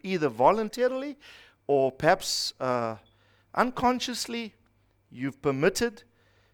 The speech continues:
you've given tacit approval to the enemy to attack you in some respect. You know, and it's not because whether you are aware of the principle or unaware of it,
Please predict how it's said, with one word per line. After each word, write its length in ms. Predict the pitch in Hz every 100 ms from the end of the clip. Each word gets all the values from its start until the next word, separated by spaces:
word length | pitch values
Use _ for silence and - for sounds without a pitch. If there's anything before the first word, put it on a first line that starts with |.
| -
you've 160 | 127 -
given 260 | 170 185
tacit 460 | - - 185 - 233
approval 580 | 262 - 269 262 262 262
to 220 | - 254
the 160 | 240 208
enemy 400 | 165 151 151 151 - - _ -
to 100 | 151
attack 420 | - - 220 -
you 60 | 185
in 120 | 160
some 300 | - 196 202
respect. 520 | 160 156 - 165 - - - - _
You 120 | - 277
know, 180 | 311 -
and 120 | 208 220
it's 160 | 214
not 180 | 262 -
because 420 | 302 - 233 -
whether 280 | 165 262 269
you 260 | 233 233 214
are 100 | 160
aware 280 | 156 240
of 100 | 277
the 100 | 285
principle 480 | 269 277 262 254 214
or 120 | 220
unaware 420 | 175 202 170 160 156
of 80 |
it, 140 | 139